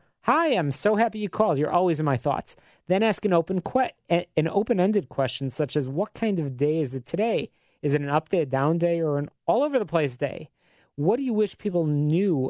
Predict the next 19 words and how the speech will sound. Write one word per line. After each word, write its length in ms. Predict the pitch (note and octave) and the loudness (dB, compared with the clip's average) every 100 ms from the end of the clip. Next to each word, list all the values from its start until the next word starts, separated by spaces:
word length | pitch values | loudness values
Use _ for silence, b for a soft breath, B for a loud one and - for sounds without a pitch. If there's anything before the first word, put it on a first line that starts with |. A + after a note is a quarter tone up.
| D3 | -4
about 340 | B2 C#3 D3 | 0 0 0
what 240 | C#3 D3 | 0 -2
you 220 | D#3 C#3+ C#3+ | 0 0 0
are 100 | C#3 | 0
going 320 | C3 C#3 D3 | -2 -2 -2
through?" 160 | - | -6
This 200 | C#3 D#3 | -4 -2
has 120 | A3 G3 | -2 -2
to 60 | |
be 80 | E3+ | -2
one 180 | D3 D#3 | -2 -2
of 40 | |
the 40 | C#3+ | 0
most 320 | C#3 B2 C#3+ | -2 -4 -6
difficult 460 | F#3 - - D#3+ - | -8 -6 -4 -4 -4
experiences 720 | - - - D3+ D3 C#3+ B2 | -8 -8 -2 0 0 -2 -6
of 80 | A#2+ | -2
your 140 | C3 | -2
life, 400 | B2+ D3+ G3 _ | 0 0 0 _